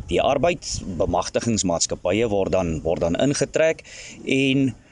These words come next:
wat dan sodoende ook die werk verrig. Befondsing kom ekstern uit sodat ons net die, die insetkostes kan delg vir ten minste 'n jaar.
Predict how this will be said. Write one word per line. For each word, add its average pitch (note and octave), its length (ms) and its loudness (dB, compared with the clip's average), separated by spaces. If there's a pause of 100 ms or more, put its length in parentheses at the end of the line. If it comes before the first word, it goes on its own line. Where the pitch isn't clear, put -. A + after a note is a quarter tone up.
(340)
wat A#2 200 2
dan C3+ 320 2
sodoende C#3 480 2
ook B2 180 0
die A2 140 0
werk F#2+ 320 2
verrig. F#2+ 400 0 (400)
Befondsing C#3 560 0
kom G#2+ 160 2
ekstern D#3+ 560 2
uit G2 200 0
sodat A2 360 2
ons A2+ 400 2
net A2+ 400 2
die, A2+ 240 4 (480)
die G2 400 2 (600)
insetkostes D3 960 0 (240)
kan G#2 180 2
delg G#2+ 280 2
vir G2+ 140 -2
ten F#2+ 140 0
minste G#2+ 320 2
'n G2+ 120 0
jaar. E2+ 340 2